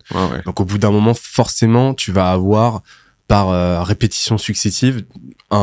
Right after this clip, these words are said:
Speaker 2: un branding qui va, qui va se cristalliser. Mais
Speaker 1: Hmm.
Speaker 2: je suis sûr et certain qu'il aurait pu, euh, accéder à ce niveau-là de branding, de personal branding, euh, beaucoup plus rapidement avec un autre format.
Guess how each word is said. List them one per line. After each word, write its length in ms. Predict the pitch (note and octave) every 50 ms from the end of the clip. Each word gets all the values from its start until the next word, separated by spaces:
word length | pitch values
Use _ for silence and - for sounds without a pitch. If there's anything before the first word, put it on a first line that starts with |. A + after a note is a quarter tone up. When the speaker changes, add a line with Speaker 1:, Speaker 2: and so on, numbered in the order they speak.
| G2 G2+
Speaker 2:
un 120 | - F#2+ F#2+
branding 320 | E2+ F#2+ F#2 F#2 G2+ G#2
qui 160 | F#2 - -
va, 400 | F2 F#2 F2+ F2 F2+ F2+ F2 F2+
qui 120 | F2+ - F#2
va 60 | F#2
se 80 | -
cristalliser. 400 | - - - - G#2+ G#2+ B2 C#3
Mais 220 | A2 F#2+ F#2+ F2+ F2+
Speaker 1:
Hmm. 160 | G2+ A#2+ A#2 G#2 F2
Speaker 2:
je 20 |
suis 80 | - F#2+
sûr 180 | - - F#2+
et 40 | G2
certain 260 | - G2 F2+ - A#2+
qu'il 180 | A#2 - - F#2+
aurait 180 | F#2 F2+ F2+
pu, 220 | F2 - - - F2+
euh, 60 | E2 - - - - -
accéder 400 | - G#2 - - - G#2 G#2+ A2
à 80 | G2+
ce 140 | F#2+ - -
niveau-là 420 | A2+ A2 A#2+ A#2+ A2+ A#2 A#2 A#2 A2+
de 60 | G#2
branding, 480 | G2+ F#2+ G#2+ G#2 G#2+ A2+ C3 C3+ A2+ - _ _ _ _ _ -
de 60 | G2
personal 300 | F2 G#2+ - - G2 G2
branding, 400 | F#2 F#2+ G2 G2+ A2 B2+ C3 A#2+ -
euh, 480 | - - F2+ F2+ F2 F2 F2 D#2+ D2+ C#2+ G1+ G1+ - - - - -
beaucoup 340 | - F2+ F2 - C3 B2+ -
plus 140 | A#2+ - B2
rapidement 420 | G#2+ G#2 G2+ - - G#2+ A2+ B2
avec 160 | A#2+ G#2 F#2+ -
un 140 | F2 F#2
autre 140 | G#2+ G#2+ -
format. 320 | - A2 A2+ B2 G2 F#2+